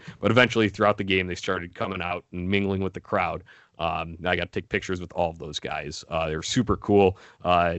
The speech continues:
Shawzy, uh, wanted to do a bunch of different poses, cracking jokes. I told him headbutt goals forever, and he mimicked the,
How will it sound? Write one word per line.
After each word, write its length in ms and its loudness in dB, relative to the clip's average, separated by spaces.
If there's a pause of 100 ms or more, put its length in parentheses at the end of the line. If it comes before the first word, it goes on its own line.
(120)
Shawzy, 680 2
uh, 200 0
wanted 220 -4
to 100 -6
do 200 -2
a 20 0
bunch 220 -4
of 80 -8
different 240 -2
poses, 580 0 (160)
cracking 340 -2
jokes. 360 0
I 60 -4
told 200 -4
him 80 -6
headbutt 480 -2
goals 260 -4
forever, 360 -2
and 80 -8
he 100 -16 (220)
mimicked 480 2
the, 320 -6